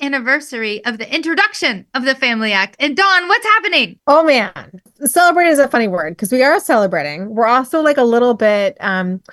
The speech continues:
Speaker 2: I don't know if grieving is the word. We're frustrated that it has been ten years of fighting for a policy we should have had more than ten years ago.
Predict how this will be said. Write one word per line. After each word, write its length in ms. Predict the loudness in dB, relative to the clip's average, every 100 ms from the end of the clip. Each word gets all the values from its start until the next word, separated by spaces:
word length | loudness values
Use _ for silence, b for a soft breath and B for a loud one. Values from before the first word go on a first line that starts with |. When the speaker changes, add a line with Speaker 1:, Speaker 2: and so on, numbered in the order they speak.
| B B _ -2
Speaker 2:
I 60 |
don't 100 | -2
know 40 | -2
if 60 |
grieving 440 | -2 0 2 2 0
is 120 | 0
the 100 | 0
word. 320 | 4 4 4
We're 120 | 0
frustrated 880 | -2 0 0 0 -4 -4 -4 -8 -2
that 120 | 0
it 80 | 0
has 320 | 0 -2 -2
been 380 | 0 -2 -2 -4
ten 420 | -8 -8 -4 -2
years 640 | 0 0 0 0 -2 -6 -6
of 200 | -8 -8
fighting 640 | -2 0 2 0 -4 -8
for 140 | -2
a 80 | -4
policy 460 | 0 0 0 -2 -4
we 140 | -4
should 240 | -4 -2 0
have 120 | 0
had 300 | 0 0 -2
more 280 | -2 -2 -4
than 140 | -8
ten 220 | -8 -12
years 240 | -10 -12 -12
ago. 360 | -12 -14 -16